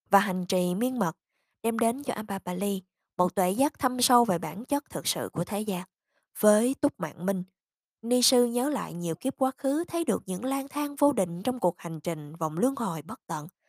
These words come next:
Có khi là một gái điếm, có khi là một nữ tu. Mặc dù lắm lúc sa đọa chìm đắm trong dục lạc, Ambapali vẫn luôn thành tựu được hạnh bố thí,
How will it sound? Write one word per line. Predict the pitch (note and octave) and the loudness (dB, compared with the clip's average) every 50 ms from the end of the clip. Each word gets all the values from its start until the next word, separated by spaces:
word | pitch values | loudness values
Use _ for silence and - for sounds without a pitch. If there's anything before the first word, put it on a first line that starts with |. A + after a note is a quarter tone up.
| _ _ _ _ _ _ - | _ _ _ _ _ _ -4
Có | C4+ C4+ | -4 -2
khi | - - C4 B3 B3 | -2 -2 -2 -2 0
là | G#3+ F3 | -2 -4
một | D#3 D3+ D#3+ - - | -4 -6 -8 -8 -8
gái | F3 F#3+ B2 | -8 -8 -6
điếm, | - A#3+ B3+ C#4 D#4 E4+ E4+ _ _ _ _ _ _ | -6 -6 -6 -4 -6 -8 -10 _ _ _ _ _ _
có | - D4 | 2 2
khi | C#4 - - D4 C#4+ C#4 | 2 2 2 0 2 2
là | A3 F3 | 0 0
một | E3 F3+ D3+ D3+ D#3 | 0 -2 -4 -4 -4
nữ | D#3+ E3 E3 G#3 C#4 D4+ - | -6 -6 -4 -4 -6 -4 -2
tu. | C4 B3 B3 B3 - _ _ _ _ _ _ _ _ _ _ | -2 -2 -2 -4 -8 _ _ _ _ _ _ _ _ _ _
Mặc | G#3+ G#3 - | 2 2 4
dù | - G#3+ G#3 G3+ G3+ G3+ G3+ | 4 6 6 8 8 6 6
lắm | G#3+ B3 C#4+ | 4 2 2
lúc | E4 F#4 F4+ - | 4 2 2 4
sa | - - C4+ B3+ | 2 2 2 2
đọa | A3+ F3+ E3 E3+ | 2 2 2 0
chìm | F3 - - F#3 E3+ E3 | -2 -2 -2 -2 -2 -2
đắm | G3 G#3+ C4 F4 F4+ | -4 -4 -4 -4 -2
trong | E4+ D4+ C#4+ B3+ | -2 -2 0 -2
dục | G3+ F3 - | -2 -2 -2
lạc, | F3 F3 F3 F3 - _ _ _ _ _ _ _ | -4 -4 -4 -6 -10 _ _ _ _ _ _ _
Ambapali | - G#3 A3 A3+ A3 - - G#3+ G#3+ A3+ A3+ A3+ A3 | -4 -2 2 2 2 4 2 2 2 2 2 2 2
vẫn | - F3 F3 A#3 | 2 2 0 2
luôn | C4 C4+ C4+ C4+ C4 B3+ | 4 6 6 6 4 2
thành | - G3 E3+ E3 D#3+ | -4 -6 -6 -6 -6
tựu | - E3 D#3+ E3 | -4 -2 -2 -2
được | E3+ F3 - | -2 -4 -6
hạnh | - - C#3 E3 F3+ | -6 -10 -8 -4 -2
bố | G#3 A#3+ C#4 | 0 0 0
thí, | - C#4 C#4+ C#4+ D#4+ F4 | 0 0 0 0 0 -2